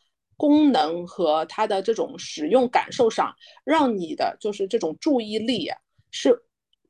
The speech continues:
很难逃脱它的这种对你的这种抓捕的。呃，比如说很多它的那种设计，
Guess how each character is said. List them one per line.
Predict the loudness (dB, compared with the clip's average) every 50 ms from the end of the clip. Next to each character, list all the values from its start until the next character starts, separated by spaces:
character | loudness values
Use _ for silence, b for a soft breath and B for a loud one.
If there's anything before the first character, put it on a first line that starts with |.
| _ _
很 | -8 -2 0 2 2 4 2
难 | 2 0 0 -2 -2 _ _
逃 | -12 -2 2 4 4 4
脱 | 4 2 0 0 0
它 | 0 0 0 0
的 | 0 0
这 | 0 0 0 0
种 | 0 -4 -8 -4
对 | -2 -2 0
你 | 0 -4 -6
的 | -8 -8
这 | -6 -6
种 | -6 -6 -6 -2
抓 | 0 0 2 2 0
捕 | -2 -2 _ _ _ _ -8
的。 | -8 -8 -8 -8 b b b b b b b b b _
呃， | 0 2 2 2
比 | 2 2 2 2
如 | 2 4
说 | 4 2 2
很 | 2 2 -2 -4 -4
多 | -2 0 0 0
它 | 0 2 0
的 | 0 2
那 | 2 2
种 | 0 0 -2
设 | -6 -8 -6 0 2 2 2 2
计， | -2 -6 -2 -2 0 0